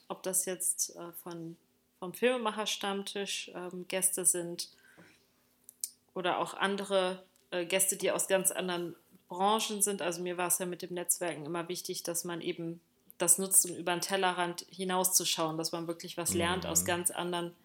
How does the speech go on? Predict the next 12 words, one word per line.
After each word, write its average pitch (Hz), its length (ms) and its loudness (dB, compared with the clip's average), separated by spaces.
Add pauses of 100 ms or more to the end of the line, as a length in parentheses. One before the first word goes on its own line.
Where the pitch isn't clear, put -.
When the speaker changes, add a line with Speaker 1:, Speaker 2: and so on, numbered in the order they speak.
(680)
Speaker 1:
Bereichen 196 720 8
und 170 220 -2
dadurch 180 320 2
auch - 120 -2
einfach 180 300 -2
ein 180 100 -2
bisschen 180 280 0
mehr 175 120 0
Verständnis 196 960 2
für - 160 2
alles 196 320 2
entwickelt, 202 680 -2